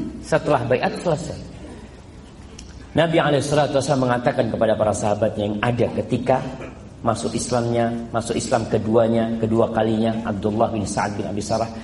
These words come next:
kata Nabi alaihi salatu wasallam, "Ama kana fikum rajulun rasyid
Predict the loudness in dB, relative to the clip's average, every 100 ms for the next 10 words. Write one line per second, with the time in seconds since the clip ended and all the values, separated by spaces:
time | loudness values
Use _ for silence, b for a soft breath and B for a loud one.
0 | B -2 2 4 4 4 4 4 2 0
1 | 2 2 2 0 0 0 2 2 0 -6
2 | -10 -16 B B B B 2 4 4 6
3 | 4 6 4 4 4 4 6 4 4 4
4 | 4 6 4 4 2 4 4 2 -2